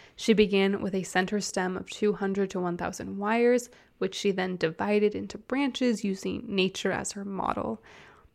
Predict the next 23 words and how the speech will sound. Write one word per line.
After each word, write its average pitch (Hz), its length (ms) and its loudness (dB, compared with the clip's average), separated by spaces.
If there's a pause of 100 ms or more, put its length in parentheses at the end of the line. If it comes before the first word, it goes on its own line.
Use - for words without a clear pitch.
As 202 100 2
she - 120 0
continued 220 420 6
working 196 320 2
in 185 120 -2
this 185 180 -8
form, 240 480 2
she - 240 -2
moved 196 420 4
into 190 380 -4
more 190 280 -2
abstract 190 520 -4
forms 226 420 0
using 190 320 -2
geometric 190 800 -4 (160)
centers 185 600 -6
of - 180 -8
four, 226 400 2
five, 202 480 -2
six, - 340 -4
and 196 180 -6
seven 190 300 -6
points. - 500 -8